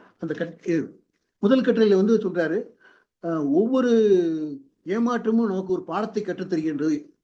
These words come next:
சொல்றாரு. இதே கருத்தை ஜி நாகராஜன் நாளை முற்று நாளிலே அவருடைய ஒரு, ஒரு கதாபாத்திரம் கந்தன்கிட்ட சொல்றது மாதிரி இருக்கு. "ஒருவன் ஏமாற்றும் போது கோவப்படாதே, உனக்கு அவன் கடன் கட்-, கட்டுத்ததுதான் நினைத்துக் கொள்கின்றான்." So, அதே மாதிரி அறிந்த ஊர் என்ற கட்டுரையில்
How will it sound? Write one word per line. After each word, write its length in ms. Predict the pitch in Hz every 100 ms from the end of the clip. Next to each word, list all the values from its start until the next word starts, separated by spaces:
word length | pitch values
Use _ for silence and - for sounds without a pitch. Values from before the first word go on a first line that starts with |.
| 156
சொல்றாரு. 300 | 139 110 - _ _ _ _
இதே 280 | 170 208 269
கருத்தை 320 | 220 208 220
ஜி 160 | 190 233
நாகராஜன் 420 | 190 202 185 180
நாளை 220 | 160 190
முற்று 200 | 180 165
நாளிலே 460 | 156 151 143 175 262 _ _ _
அவருடைய 480 | - 175 175 170 165
ஒரு, 180 | 156 160 -
ஒரு 160 | 196 190
கதாபாத்திரம் 480 | 180 208 185 190
கந்தன்கிட்ட 340 | 156 175 190 160
சொல்றது 260 | 143 143
மாதிரி 200 | 139 160
இருக்கு. 180 | - - _ _ _ _ _
"ஒருவன் 240 | 180 196 180
ஏமாற்றும் 420 | 190 233 214 208
போது 140 | 196
கோவப்படாதே, 720 | - 185 208 170 160 139 - _ _ _ _ -
உனக்கு 240 | 185 170
அவன் 120 | 151
கடன் 240 | - 202 233
கட்-, 280 | 190 - -
கட்டுத்ததுதான் 500 | 185 196 185 165 175
நினைத்துக் 360 | 151 - -
கொள்கின்றான்." 460 | 151 139 110 _ _ _ _ _ _ _ _
So, 160 | -
அதே 100 | 196
மாதிரி 200 | 196 214
அறிந்த 380 | 160 226 262 262
ஊர் 160 | 226 233
என்ற 200 | 185 175
கட்டுரையில் 720 | 170 143 170 143 151 233 -